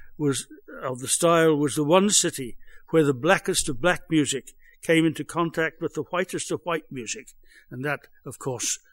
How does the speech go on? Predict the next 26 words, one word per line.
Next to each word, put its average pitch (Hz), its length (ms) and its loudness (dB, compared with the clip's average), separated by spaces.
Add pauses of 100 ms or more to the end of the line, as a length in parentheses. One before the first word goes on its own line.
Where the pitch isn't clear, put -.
was 110 160 -8
New 135 200 -2
Orleans. 123 680 -4 (800)
New 147 180 6
Orleans 160 520 6 (420)
is, 185 420 10
or 101 200 -12 (280)
was, 135 560 -4 (500)
r-, - 420 -10
unique 165 720 4
among 151 340 4
the 147 60 0
cities 147 520 2
of 120 100 -4
the 143 120 -2
U 147 240 4
S. - 300 0 (640)
Its - 180 -8
French 180 420 2
and 165 100 -2
Spanish 160 520 2
origins, 147 600 0 (400)
its 131 120 -6
wealth 156 440 8
and 139 140 -4
corruption, 151 600 -2